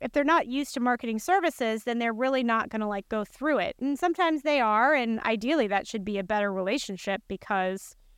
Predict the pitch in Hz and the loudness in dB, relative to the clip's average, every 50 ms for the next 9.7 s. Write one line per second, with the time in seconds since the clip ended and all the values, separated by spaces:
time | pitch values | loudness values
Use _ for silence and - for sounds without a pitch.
0 | _ _ - - _ 233 220 220 - 214 214 214 214 - - - 214 202 196 196 | _ _ -20 -6 _ 0 0 2 2 0 0 0 -2 -4 -4 -4 -2 -2 -2 0
1 | 196 190 185 185 196 190 - - - - - - 190 180 190 233 226 196 170 - | -2 -2 -2 -2 -4 -6 -6 -8 -8 -6 -6 -6 -6 -2 -2 0 0 0 0 -2
2 | 208 208 - _ _ _ _ _ _ _ _ _ _ - _ - - 254 233 247 | -6 -10 -14 _ _ _ _ _ _ _ _ _ _ -20 _ -8 -6 -2 2 4
3 | 247 226 202 196 190 - _ _ _ _ _ _ _ _ _ - 254 262 247 - | 4 4 2 0 -4 -10 _ _ _ _ _ _ _ _ _ -2 0 0 0 0
4 | - 285 277 262 240 - - 254 240 247 254 311 339 - - - 330 330 330 339 | 2 2 0 0 0 -4 -2 0 0 2 0 0 -2 -4 -6 -4 -2 0 0 0
5 | 339 339 339 330 - - - 233 214 226 220 214 208 208 208 208 202 - - _ | 0 0 -2 -2 -4 -4 -4 -4 -2 -2 -2 0 0 0 0 -2 -2 -4 -8 _
6 | - 254 226 - 233 220 220 220 214 208 208 208 208 202 - 220 208 202 190 196 | -8 -8 -6 -2 0 0 2 2 2 2 0 0 -2 -4 -4 -6 -6 -6 -8 -12
7 | - - 240 - - 381 359 320 302 262 220 277 277 285 269 - - 262 226 226 | -12 -14 -16 -4 -2 0 2 2 2 2 4 4 4 4 4 0 -2 -2 -2 0
8 | 220 233 262 269 277 - - 226 214 - 269 247 226 254 226 226 233 208 208 226 | 0 2 2 2 2 0 -2 -4 -4 -2 -2 0 0 0 0 0 -4 -4 -2 0
9 | 233 233 233 220 - - - - 208 202 202 202 196 | 0 0 0 -2 -4 -8 -6 -4 -4 -4 -4 -6 -8